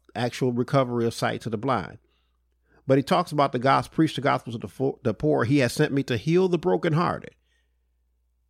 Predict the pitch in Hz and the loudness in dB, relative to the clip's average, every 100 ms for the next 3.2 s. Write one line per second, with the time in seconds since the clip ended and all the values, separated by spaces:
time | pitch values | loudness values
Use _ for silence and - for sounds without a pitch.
0 | _ - 117 131 123 165 175 185 165 143 | _ -6 -2 0 0 0 2 2 2 2
1 | 180 - 143 139 143 - 165 156 127 104 | 0 0 0 2 0 0 -2 -2 -2 -2
2 | 151 - 156 135 123 113 156 156 139 147 | -2 -2 -2 0 -2 2 2 2 -2 -4
3 | 80 - | -6 -14